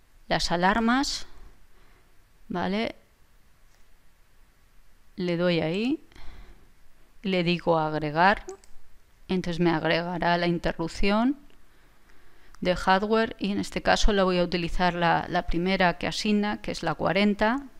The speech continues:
¿vale? Eh, si lo hago en automático es cuarenta, cuarenta y uno, cuarenta y dos, y si le digo manual, pues también me dejaría poner un, el número que quisiera, pero dentro de, de unos márgenes, ¿vale?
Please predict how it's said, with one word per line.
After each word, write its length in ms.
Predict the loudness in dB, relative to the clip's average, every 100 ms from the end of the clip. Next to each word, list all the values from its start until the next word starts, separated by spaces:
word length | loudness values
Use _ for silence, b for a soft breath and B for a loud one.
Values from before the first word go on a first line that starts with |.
| -12
¿vale? 480 | -6 -4 -2 -2 -4 -10 -16 -16 -14
Eh, 520 | -8 -6 -4 -6 -10 -12
si 320 | -8 -4 0
lo 100 | 6
hago 200 | 6 8
en 80 | 6
automático 720 | 4 4 2 2 0 4 4
es 140 | 6
cuarenta, 400 | 4 4 4 2
cuarenta 320 | 2 0 0 -2
y 100 | 0
uno, 220 | 0 2
cuarenta 340 | 0 0 -2
y 60 | -2
dos, 380 | 0 -2 -4 -10 B B B B
y 40 |
si 140 | -4 -2
le 100 | 0
digo 180 | 0 2
manual, 720 | 2 2 2 2 0 -2 -6
pues 240 | -6 -4 -4
también 320 | -2 0 0
me 100 | -2
dejaría 640 | -4 -6 -6 -4 -2 -2
poner 420 | -4 -6 -4 -6
un, 380 | -4 -2 -2 -4 -2
el 160 | 0 2
número 320 | 2 0 -2
que 140 | -8
quisiera, 640 | -6 -4 0 2 2 0 0
pero 420 | 0 0 -2 -4 -8
dentro 560 | 0 0 2 -2 -2
de, 400 | -2 -2 -4 -6
de 180 | -6 -4
unos 320 | -2 -2 -4
márgenes, 960 | -4 -6 -8 -12 -14 -14 -12 -10 -10 -14 B B B B B B B B -20 -12
¿vale? 380 | -8 -6 -8